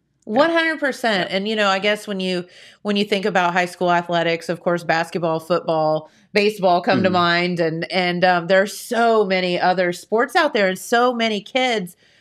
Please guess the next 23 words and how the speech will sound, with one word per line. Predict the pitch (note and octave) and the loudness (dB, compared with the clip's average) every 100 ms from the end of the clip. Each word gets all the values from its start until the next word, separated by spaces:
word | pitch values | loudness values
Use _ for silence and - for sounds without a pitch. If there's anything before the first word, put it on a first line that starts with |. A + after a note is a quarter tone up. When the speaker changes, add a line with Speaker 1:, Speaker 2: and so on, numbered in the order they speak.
| _ | _
Speaker 2:
that | A3+ A#3 | 0 2
are | A#3+ | 2
talented, | A#3 A#3 C#4+ F#4 D4 A3+ F3+ | 0 0 0 2 0 -2 0
you | |
know, | G#3 A3 | 0 0
like, | A3 A3 G#3+ - - | 0 0 -4 -8 2
our | B3+ | 4
cheerleaders | C4+ - D#4+ D#4+ C#4+ A#3 G#3+ | 2 0 2 4 4 4 2
win | G#3 G3+ | 2 2
a | |
national | F#3+ F3+ F3+ G3 E3+ | 2 0 0 -2 2
Speaker 1:
Yeah, | C3 | 2
Speaker 2:
championship. | F3 F3 C3 D#3+ | 0 0 -2 -2
Speaker 1:
absolutely. | A#2 E3 C3+ | 0 0 0
Speaker 2:
Like, | G#3 - | -2 2
there's, | B3+ C4+ - | 0 0 -4
I | C#4 | -4
mean, | D4 C#4 | -2 -4
these | D#4 F4+ | -4 -4
kids | - D4 A3+ G#3 | 0 0 2 0
are | A3 G#3 G3+ F#3+ - - | 2 4 2 0 -6 -14
so | - - - F4+ D#4+ G#3+ | -12 -12 -2 2 4 4
talented. | G#3 A#3 G3+ G3 D#3+ D#3+ C3+ | 2 -2 -2 -2 -4 -6 -8